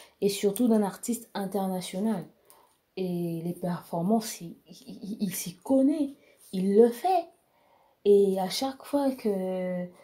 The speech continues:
euh, il est face à des, des, des, des, des concurrents de taille. Nous, on s'attend à ce que notre Fally Ipupa, nous, fasse des dingueries, au fait,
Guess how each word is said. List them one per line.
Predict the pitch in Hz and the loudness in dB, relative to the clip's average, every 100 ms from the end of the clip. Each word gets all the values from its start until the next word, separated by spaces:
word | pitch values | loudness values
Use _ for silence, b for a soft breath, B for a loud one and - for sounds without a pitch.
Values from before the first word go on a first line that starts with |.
| b _ | b _
euh, | 185 180 175 175 - | -4 -2 -2 -6 -6
il | 185 | 4
est | 226 | 6
face | 226 226 220 | 6 0 -4
à | 180 | -8
des, | 175 170 160 156 | -6 -6 -8 -8
des, | 170 | -8
des, | 156 160 151 | -6 -8 -8
des, | 156 147 B B B B _ _ | -10 -14 B B B B _ _
des | 180 180 | -8 -6
concurrents | 190 185 - 185 233 | -4 -4 -4 -4 -2
de | 220 175 | -2 -4
taille. | - 262 240 220 | -4 0 2 4
Nous, | 220 | 4
on | 202 | 4
s'attend | 180 170 160 220 208 | 0 -4 -4 -2 -2
à | 170 | -2
ce | - | -4
que | - 208 196 | 2 4 4
notre | 190 196 190 180 | 0 -4 -4 -8
Fally | - 170 180 208 | -4 -4 -2 -4
Ipupa, | 180 202 196 165 | -4 -8 -6 -4
nous, | 185 269 277 B B B B _ - | 2 2 0 B B B B _ -12
fasse | - 208 - | -4 -4 -2
des | 170 | -4
dingueries, | 160 202 240 233 311 | 0 2 2 0 2
au | 247 | 0
fait, | - 170 160 | 0 -6 -10